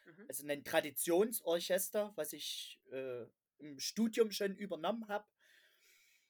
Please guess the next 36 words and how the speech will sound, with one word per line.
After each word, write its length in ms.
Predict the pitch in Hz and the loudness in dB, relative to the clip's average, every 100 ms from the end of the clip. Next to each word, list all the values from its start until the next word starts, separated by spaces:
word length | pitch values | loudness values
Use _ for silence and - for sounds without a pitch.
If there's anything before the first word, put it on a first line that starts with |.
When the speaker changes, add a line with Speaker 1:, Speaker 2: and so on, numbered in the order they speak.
| _ _ _ - | _ _ _ 0
Speaker 2:
Und, 960 | 160 165 156 160 156 123 - - - 135 | 4 6 6 4 2 -10 -8 -8 -8 -6
äh, 360 | 156 147 135 135 120 _ _ _ _ _ | -2 0 0 -2 -4 _ _ _ _ _
ja, 220 | 139 139 143 - - | 0 0 -2 -10 -8
versuch 460 | 156 - 214 202 | -4 0 2 2
wieder 180 | 196 185 | 0 0
da, 480 | - 160 165 160 160 _ | 4 6 6 4 -2 _
äh, 120 | 147 147 | -8 -6
mit 260 | 160 - | -6 -2
jungen 320 | 185 226 269 190 | 4 6 6 4
Leuten, 420 | 160 170 156 117 | 4 2 -2 -10
also, 200 | - 131 | -10 -8
hauptsächlich 540 | 151 185 175 180 156 - | -8 -8 -10 -10 -14 -8
junge 180 | 190 208 | -6 -2
Leute, 280 | 156 139 | -2 -2
ich 160 | 117 - | -4 -10
hab's 200 | 143 - | -10 -10
geschafft, 440 | - 170 185 - | -8 -4 -6 -6
wirklich 360 | 160 165 180 - _ - - _ | -8 -8 -10 -18 _ -20 -20 _
junge 240 | - 175 202 | -2 0 2
Speaker 1:
Mhm. 0 | |
Speaker 2:
Leute 280 | 190 196 185 | 4 4 2
für 160 | 180 | -4
das 200 | 170 156 | -4 -4
Orchester 420 | 151 147 180 - | -4 -2 -4 -4
zu 160 | - 151 | -8 -10
begeistern, 840 | 147 151 160 226 - 151 117 110 _ _ _ _ - | 0 6 8 8 2 -2 -4 -14 _ _ _ _ -4
Speaker 1:
Und 80 | |
Speaker 2:
um 20 | 220 | 0
Speaker 1:
hast 140 | 269 | 4
einfach 200 | 220 220 | 4 4
die 120 | 214 | 4
Speaker 2:
Nachwuchs 0 | |
Speaker 1:
Alten 240 | 190 214 214 | 6 6 6
Speaker 2:
zu 60 | |
sorgen. 200 | 185 220 | 4 4
Speaker 1:
rausgeschmissen? 560 | - 214 190 180 - 247 | 2 -4 -4 -6 -10 -14